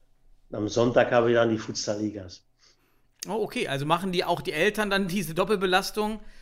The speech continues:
Speaker 2: gerne mit für die Kinder?
Speaker 1: Ja, das sind, sind dabei, die das, die das, die das machen, ja, das stimmt. Ähm, aber ja gut, wenn wir zu Hause spielen oder, äh, trainieren, dann ist das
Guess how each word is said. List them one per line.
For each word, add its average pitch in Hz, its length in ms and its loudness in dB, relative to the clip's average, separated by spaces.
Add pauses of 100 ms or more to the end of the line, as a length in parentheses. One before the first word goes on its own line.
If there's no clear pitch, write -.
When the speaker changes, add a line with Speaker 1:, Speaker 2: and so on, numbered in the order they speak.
(200)
Speaker 2:
gerne 180 180 6
mit 185 160 2
für 160 140 -6
die 143 80 0
Kinder? 127 320 -2 (760)
Speaker 1:
Ja, 165 300 6
das 123 280 2
sind, 147 180 4
sind - 220 -2
dabei, 123 280 6
die 156 120 2
das, 113 260 0
die 123 100 -6
das, 113 280 -2
die 123 80 -2
das 101 100 -4
machen, 123 300 -6
ja, 139 100 -2
das 107 200 -6
stimmt. 147 280 -8 (560)
Ähm, 113 640 2
aber 117 160 4
ja 117 60 6
gut, 123 200 4
wenn 117 180 2
wir 113 400 2
zu 113 200 0
Hause 120 180 6
spielen 110 460 -6
oder, 107 680 0
äh, - 40 -20 (280)
trainieren, 117 360 0
dann 104 100 -2
ist 107 140 -8
das - 260 -12